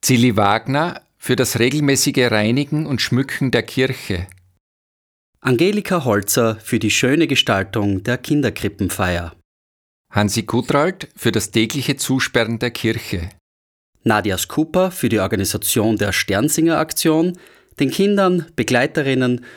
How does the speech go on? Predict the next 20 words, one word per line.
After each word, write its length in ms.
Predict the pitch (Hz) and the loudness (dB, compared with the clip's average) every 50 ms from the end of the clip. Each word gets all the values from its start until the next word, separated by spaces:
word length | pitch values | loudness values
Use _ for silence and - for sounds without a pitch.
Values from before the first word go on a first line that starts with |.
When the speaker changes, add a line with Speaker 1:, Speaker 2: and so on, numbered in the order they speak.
| - - | -12 -6
Speaker 2:
und 280 | - 185 196 - - - | -4 -4 -4 -2 -2 -2
der 80 | 165 - | -2 0
Pfarrbevölkerung 1080 | - - 123 101 98 92 107 101 - 107 98 98 - - 110 101 95 90 92 90 87 | 0 0 2 2 2 2 0 -2 -2 -2 -2 -2 -4 -4 -2 -2 0 -2 -2 -2 -4
für 200 | 87 - - 107 | -6 -6 -6 -6
die 100 | - 90 | -6 -4
freundliche 640 | - - - 113 120 139 - - 139 131 143 98 107 | -4 -2 0 0 0 0 0 -2 -2 0 0 2 2
Aufnahme 640 | 104 104 - - 117 101 98 98 98 95 92 92 - - - - - _ - | 0 0 0 0 0 2 2 2 0 0 -2 -4 -8 -16 -20 -20 -14 _ -2
und 240 | 147 156 160 - - | -2 0 0 0 -2
die 80 | 160 | -2
großzügigen 680 | - - 113 107 104 - - - 117 110 117 98 131 120 | 0 0 0 0 0 0 0 -2 0 0 0 0 0 0
Spenden 640 | - - - 98 92 101 92 90 101 98 92 85 - - - - _ | 0 0 -2 0 0 0 0 0 0 0 0 -2 -6 -14 -20 -10 _
in 100 | - 101 | -2 0
der 160 | 92 95 87 | 0 0 0
Höhe 260 | 110 110 113 123 127 | 0 2 2 2 2
von 360 | 123 - 113 104 104 107 104 104 | 0 0 0 0 0 0 -2 -2
zweitausendeinhundertsiebenundsiebzig 1900 | - - 117 120 165 165 - 127 120 120 113 135 117 - - 101 101 104 101 104 92 98 90 - - 127 127 135 123 113 - 113 - - - 101 - - | -2 0 0 0 0 0 0 0 0 0 0 -2 -2 -2 -2 0 0 2 0 0 -2 -2 -4 -4 -2 0 0 0 0 0 -2 -4 -4 -4 -6 -4 -4 -2
Euro 480 | 85 98 98 95 95 95 92 90 - - | 0 0 0 0 0 -2 -4 -4 -8 -6
und 200 | - 160 160 - | -6 -4 -4 -2
fünfzig 480 | - - 95 85 - - - 143 135 - | -2 -2 -2 -2 -4 -4 -4 -4 -2 -2
Cent. 400 | 131 98 85 82 - - - | -2 -2 -2 -4 -8 -14 -20